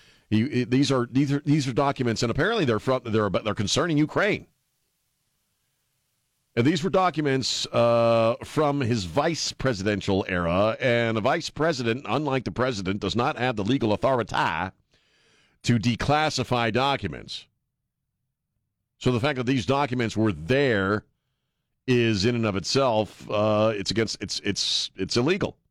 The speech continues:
Uh, there are multiple reasons why Joe Bi-, Jo-,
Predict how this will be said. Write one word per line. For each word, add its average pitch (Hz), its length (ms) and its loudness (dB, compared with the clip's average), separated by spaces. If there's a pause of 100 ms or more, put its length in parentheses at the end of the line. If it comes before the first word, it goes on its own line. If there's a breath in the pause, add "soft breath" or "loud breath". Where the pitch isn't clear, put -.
(3250)
Uh, 104 400 2
there 120 160 2
are 127 40 0
multiple 139 440 0
reasons 120 520 0
why 107 200 2
Joe 135 260 2
Bi-, 131 220 0
Jo-, - 320 -4